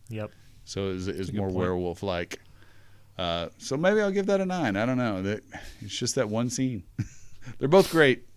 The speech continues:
Speaker 2: If you haven't seen 'em yet, you probably don't even watch horror. But, you know, if you have seen 'em, go back and watch 'em again 'cause it's pretty cool.
Speaker 1: And if you're listening, get on social media and tell us what your favorite werewolf movie is, because there's tons of them.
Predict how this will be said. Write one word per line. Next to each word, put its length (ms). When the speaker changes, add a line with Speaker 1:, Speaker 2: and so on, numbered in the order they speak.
Speaker 2:
If 140
you 80
haven't 140
seen 200
'em 100
yet, 300
you 440
probably 240
don't 160
even 180
watch 220
horror. 320
But, 380
you 120
know, 160
if 120
you 120
have 200
seen 160
'em, 120
go 100
back 200
and 100
watch 240
'em 80
again 200
'cause 140
it's 100
pretty 200
cool. 320
Speaker 1:
And 100
if 80
you're 140
listening, 560
get 240
on 160
social 320
media 300
and 100
tell 160
us 140
what 100
your 140
favorite 340
werewolf 420
movie 300
is, 180
because 360
there's 260
tons 300
of 160
them. 180